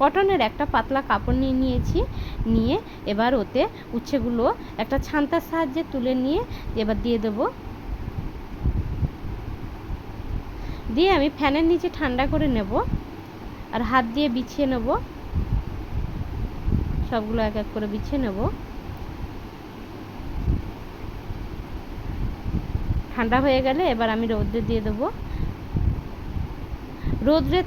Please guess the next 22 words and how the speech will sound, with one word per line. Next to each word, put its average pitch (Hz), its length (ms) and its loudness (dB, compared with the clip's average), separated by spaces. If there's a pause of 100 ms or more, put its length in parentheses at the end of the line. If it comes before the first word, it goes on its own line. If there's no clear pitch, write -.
(100)
তাপ 269 180 6 (120)
এতটাই 247 560 2 (100)
প্রখর 208 300 0 (100)
ছিল 214 220 0
যে 240 140 0 (120)
তিন 330 140 6 (100)
দিনেই 339 400 4
শুকিয়ে 196 340 -2
গেছে। 190 340 -2 (2000)
আর 214 160 4 (100)
যেগুলো 359 300 4
একটু - 440 0
মোটা 311 500 4
সেগুলো, 269 440 0
আহ, 240 680 2
উল্টে 330 220 6
পাল্টে 294 420 2
ভালো 254 400 2
করে 233 180 4 (320)
শুকিয়ে 269 260 2
নিতে 220 280 2
হবে। 226 300 0